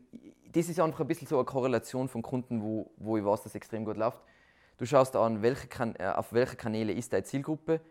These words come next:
nicht so wie die meisten Websites das machen, sie sind nämlich auf acht verschiedene Social Pro-,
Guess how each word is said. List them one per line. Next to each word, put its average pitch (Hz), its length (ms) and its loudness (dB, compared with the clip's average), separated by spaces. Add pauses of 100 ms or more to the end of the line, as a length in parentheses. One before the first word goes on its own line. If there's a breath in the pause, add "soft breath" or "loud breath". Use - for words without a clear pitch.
nicht 123 140 -4
so 123 120 -4
wie 110 80 0
die 107 80 0
meisten 107 340 -2
Websites 101 400 -2
das - 100 -16
machen, 107 280 -4
sie - 60 -16
sind 110 100 -4
nämlich 107 220 -6 (260 soft breath)
auf - 200 -2
acht - 300 0
verschiedene 110 400 -4
Social 120 400 -4
Pro-, 101 300 -6